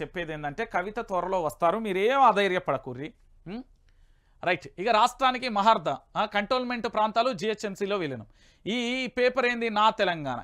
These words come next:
ఇల్లు ఎక్కడన్నా కనబడ్డదా? లేదు. ఆదాబ్ హైదరాబాద్. ఒకప్పుడు ఎట్లా రాసిర్రో తెలుసు కదా, లోక్సభలో శివుడు పంచాయతీ, చెల్లింపులలో కష్టాలు. ఆ?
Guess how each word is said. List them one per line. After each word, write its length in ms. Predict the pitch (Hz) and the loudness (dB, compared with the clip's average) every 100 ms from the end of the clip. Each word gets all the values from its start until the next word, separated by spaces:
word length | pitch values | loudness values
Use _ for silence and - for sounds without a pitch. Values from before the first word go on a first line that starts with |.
| 233 | -4
ఇల్లు 160 | 233 | 0
ఎక్కడన్నా 460 | 247 247 269 262 247 | 0 0 0 2 2
కనబడ్డదా? 600 | 233 226 214 202 214 233 - - | 2 2 4 4 4 2 -4 -14
లేదు. 360 | 123 127 117 107 _ _ _ _ - _ _ _ _ _ _ | -10 -8 -8 -12 _ _ _ _ -20 _ _ _ _ _ _
ఆదాబ్ 420 | 139 185 190 220 208 | 2 6 8 8 6
హైదరాబాద్. 580 | 160 151 135 113 110 - _ - | 2 0 -4 -8 -12 -18 _ -8
ఒకప్పుడు 520 | 156 202 - 247 233 190 | -2 0 0 2 2 2
ఎట్లా 260 | 175 247 | 0 2
రాసిర్రో 380 | 247 233 233 220 | 2 2 0 0
తెలుసు 280 | 202 202 208 | -2 -4 -2
కదా, 220 | 214 170 - _ _ _ _ _ _ _ - | -2 -2 -8 _ _ _ _ _ _ _ -6
లోక్సభలో 560 | 131 233 269 285 254 262 | 2 4 4 2 2 0
శివుడు 280 | 254 240 254 | 0 -2 0
పంచాయతీ, 540 | 233 208 202 156 139 | -2 -2 -2 -4 -6
చెల్లింపులలో 760 | - 180 233 208 214 202 214 | -6 -4 -2 -2 2 2 2
కష్టాలు. 540 | - 175 - 175 139 107 - _ _ - _ - 139 | -2 -6 -2 0 0 -2 -16 _ _ -20 _ -10 -4
ఆ? 160 | 196 | -4